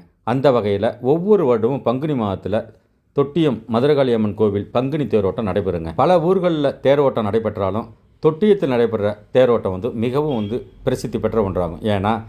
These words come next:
இங்க இருக்கிற தேரை வந்து பக்தர்கள் வந்து தங்களுடைய தலையிலையும் தோள்களையும் சுமந்து பதினெட்டு பட்டியை சுற்றி வர்றதுனால, இந்த தேருக்கு வந்து மிகப்பெரிய ஒரு பக்தர்கள் மத்திய வரவேற்பு இருக்குங்க.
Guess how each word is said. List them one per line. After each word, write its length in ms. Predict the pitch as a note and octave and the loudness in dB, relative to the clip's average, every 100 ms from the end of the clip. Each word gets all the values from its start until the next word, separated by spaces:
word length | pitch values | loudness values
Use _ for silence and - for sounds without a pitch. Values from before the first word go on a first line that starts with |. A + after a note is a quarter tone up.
| - - _ | -18 -20 _
இங்க 300 | C3+ D3+ D3 | -2 0 4
இருக்கிற 280 | D3 D3 D3+ | 2 2 0
தேரை 300 | A2 A#2+ A#2+ | 2 2 2
வந்து 300 | G2 G2 A2+ | 0 -2 -2
பக்தர்கள் 480 | F#2 A#2 - E3 C3+ | 0 -2 0 0 0
வந்து 240 | G#2 G2+ | -2 -4
தங்களுடைய 420 | A#2 G#2+ G2+ F#2 - | -4 -2 -2 -2 -2
தலையிலையும் 540 | G#2+ C3+ B2+ A2 A#2+ | 0 0 0 -2 -4
தோள்களையும் 520 | A2+ B2 C3 A2 A#2 G#2+ | 0 0 0 0 -2 -4
சுமந்து 440 | G#2 G2+ G2+ - - - - | -4 -2 -2 -4 -14 -20 -4
பதினெட்டு 500 | C3+ D#3+ G#3 G3+ D#3 | 0 2 2 0 -2
பட்டியை 460 | - A#2+ F#3 D#3+ - - _ _ | 0 -2 -2 -2 -4 -14 _ _
சுற்றி 280 | - D3 D#3+ | -8 -2 2
வர்றதுனால, 760 | C3+ A2 G#2+ G2 F#2+ A2 - | 2 2 0 0 -2 -2 -4
இந்த 520 | C3 B2 A2 G#2+ G2 - | -4 0 2 2 -2 0
தேருக்கு 380 | D3 C#3+ C#3 G#2+ | 2 2 0 -2
வந்து 220 | G2+ A#2 | -2 -4
மிகப்பெரிய 560 | A#2 A2+ A2+ B2 C#3 | -2 -2 -2 -2 -2
ஒரு 460 | A#2 G#2 F#2+ F2+ E2+ - _ _ G2+ | -2 0 0 -2 -6 -12 _ _ -6
பக்தர்கள் 380 | G#2 A#2 D#3 A#2+ | -6 0 0 0
மத்திய 260 | G2+ B2+ A#2 | -2 0 0
வரவேற்பு 400 | G2 A#2 G#2 F#2 | 4 2 2 -6
இருக்குங்க. 340 | E2+ F2 E2 | -8 -8 -12